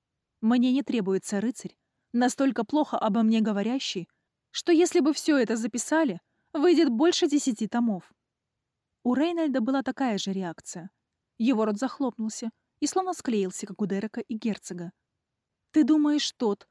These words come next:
кто так плохо обо мне отзывается, сможет справиться с моей охраной?" Иначе говоря, это значило: "С тобой то же самое".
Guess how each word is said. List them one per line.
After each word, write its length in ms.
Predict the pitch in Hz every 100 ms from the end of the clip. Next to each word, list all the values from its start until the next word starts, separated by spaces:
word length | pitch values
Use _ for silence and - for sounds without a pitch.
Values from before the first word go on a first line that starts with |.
| _ _ _
кто 200 | - 294
так 220 | 285 320
плохо 360 | - 311 339 311
обо 160 | 247 277
мне 220 | 269 262
отзывается, 680 | 220 247 233 320 294 - 185 _ _
сможет 420 | - 240 233 220 -
справиться 460 | - 247 254 240
с 100 | 247
моей 220 | 254 254
охраной?" 600 | 226 247 - 339 277 175 - _ _ _ _ _ _ _ _
Иначе 360 | 220 214 208 196
говоря, 320 | 202 202 262
это 120 | 254
значило: 520 | 233 208 175 - 156 - _ _ _
"С 140 | -
тобой 320 | - 320 349
то 160 | 339 226
же 100 | 202
самое". 520 | - 196 165 160 -